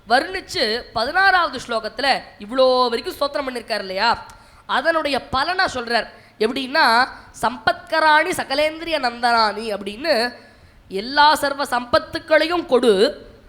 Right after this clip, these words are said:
அப்படின்னு வச்சுக்கலாம், சம்பத்கராணி. இன்னொன்னு சகலேந்திரிய நந்தனானின்னு பஞ்ச கர்மேந்திரியங்கள், பஞ்ச ஞானேந்திரியங்கள், தசேந்திரியங்களுக்கும் சம்பத்துக்களை கொடு அப்படின்னு கேட்கிறார். அதே மாதிரி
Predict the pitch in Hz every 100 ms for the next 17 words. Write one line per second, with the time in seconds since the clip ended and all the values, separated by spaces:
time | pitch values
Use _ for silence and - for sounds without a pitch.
0 | - 233 311 330 - - 196 185 269 -
1 | - - - 226 285 285 - 233 208 196
2 | 185 262 - - - - 311 415 403 359
3 | 247 320 392 403 415 381 320 294 277 269
4 | 247 247 302 339 226 - - - 269 277
5 | 233 240 320 339 339 320 302 370 339 269
6 | 254 240 254 262 240 220 185 185 - 202
7 | 220 311 339 359 330 294 294 285 440 415
8 | 320 330 320 294 269 269 247 220 220 170
9 | 240 247 233 226 247 214 202 196 202 -
10 | - - - _ - _ - - - -
11 | - 381 330 311 269 320 240